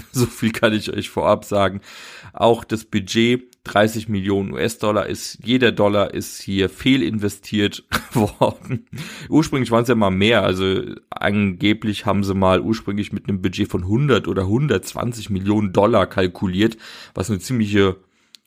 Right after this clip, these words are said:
Monsterproduktion damals gewesen wäre. Aber sie haben's dann doch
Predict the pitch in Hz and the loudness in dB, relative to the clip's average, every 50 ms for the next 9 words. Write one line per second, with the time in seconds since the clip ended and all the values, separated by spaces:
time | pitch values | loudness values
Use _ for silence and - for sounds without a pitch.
0 | _ - - 92 98 113 135 - - - 95 - - - 101 92 87 - - - | _ -6 0 2 2 2 2 0 0 -2 -2 -2 -2 -4 -4 -4 -4 -6 -4 -2
1 | 98 95 92 95 92 95 95 92 - - - 87 90 90 92 87 90 92 90 92 | 0 0 2 2 2 2 0 -2 -2 -6 -6 -4 -2 -2 -2 -2 -2 0 2 4
2 | 92 98 101 117 127 127 - - - - _ _ _ _ _ _ _ - - 104 | 4 4 4 4 2 0 -4 -18 -20 -20 _ _ _ _ _ _ _ 0 2 2
3 | 107 107 101 104 104 104 113 113 - - 104 101 98 107 104 101 - - - - | 4 2 2 4 2 2 2 0 -4 -4 -4 -2 2 2 0 0 0 -10 -20 -20